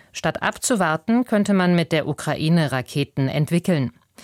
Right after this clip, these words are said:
Kiesewetter betonte, man solle sich klar machen, dass Europa bei der konventionellen Verteidigung mehr von der Ukraine abhängig sei als umgekehrt. Der C-D-U-Politiker nannte einen Stopp der Raketenstationierung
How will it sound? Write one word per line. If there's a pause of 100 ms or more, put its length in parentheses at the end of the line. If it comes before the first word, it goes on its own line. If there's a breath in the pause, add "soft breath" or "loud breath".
(420 loud breath)
Kiesewetter
betonte,
man
solle
sich
klar
machen,
dass
Europa
bei
der
konventionellen
Verteidigung (300 loud breath)
mehr
von
der
Ukraine
abhängig
sei
als
umgekehrt. (600 soft breath)
Der
C-D-U-Politiker
nannte
einen
Stopp
der
Raketenstationierung